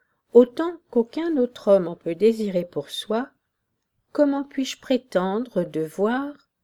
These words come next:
en aucune sorte, mon désir satisfait, si je n'ai soin de satisfaire le même désir qui est infailliblement dans le cœur d'un autre homme, qui est d'une seule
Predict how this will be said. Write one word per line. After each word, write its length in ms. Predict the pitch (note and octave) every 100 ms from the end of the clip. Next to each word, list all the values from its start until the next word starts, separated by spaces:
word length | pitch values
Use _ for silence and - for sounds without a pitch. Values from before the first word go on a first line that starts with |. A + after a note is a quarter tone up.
| -
en 180 | D3+ D3+
aucune 360 | D#3+ - G#3+
sorte, 580 | A3+ - D4 D4+ _ _ _ _ _ -
mon 180 | F#3 F3
désir 420 | A3+ A#3+ A#3 G3
satisfait, 800 | - - - F#3 - - C4 C4+ _ _ _ _ _
si 280 | - D4+
je 120 | C4+ C4+
n'ai 200 | A3+ G#3+
soin 320 | - B3+ B3
de 100 | G3+
satisfaire 640 | - G3 A3 G3+ - A#3
le 140 | G3+ E3+
même 280 | G3+ C#4 B3
désir 600 | A3+ G#3 - F3 E3 F3 _ _ _ _ _
qui 200 | - G#3+
est 240 | F#3 F3 _ -
infailliblement 920 | A#3+ B3 - F#3 E3 C#3+ C3+ B2+ G3
dans 160 | A3+ F3+
le 100 | D#3
cœur 300 | - G#3 A#3
d'un 200 | B3 B3
autre 320 | B3 - -
homme, 280 | A#3 C#3+ D3+ _ _ _
qui 220 | - G3+ F#3+
est 240 | E3 - _ -
d'une 260 | D#3 D3
seule 600 | B2 - - G3+ B3 B3+